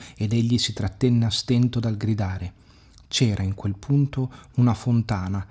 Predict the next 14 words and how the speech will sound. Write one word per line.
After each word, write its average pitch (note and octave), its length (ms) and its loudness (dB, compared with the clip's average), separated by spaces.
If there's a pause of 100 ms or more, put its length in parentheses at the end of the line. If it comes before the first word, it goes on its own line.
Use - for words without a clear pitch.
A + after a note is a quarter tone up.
(140)
a - 140 -6
cui B2 180 0
veniva B2 280 2
ad G#2 80 -4
attingere A2+ 580 -2
acqua B2 320 -4
la A2 80 0
gente G#2+ 320 0
della G#2+ 200 -2
città, - 440 -6 (440)
e G#2+ 60 -2
vicino G#2 340 -2
ad G2+ 100 -2
essa A2+ 420 -4